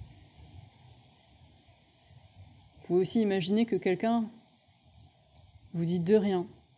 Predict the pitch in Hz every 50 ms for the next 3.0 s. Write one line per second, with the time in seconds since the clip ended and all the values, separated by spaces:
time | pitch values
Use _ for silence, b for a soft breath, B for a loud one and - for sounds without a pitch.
0 | _ _ _ - - - - - - - _ _ _ _ _ _ _ _ _ _
1 | _ _ - _ _ _ - - 202 190 185 185 180 - 233 226 202 185 180 175
2 | 180 170 - 180 170 175 202 208 190 185 180 175 165 180 185 185 185 185 170 160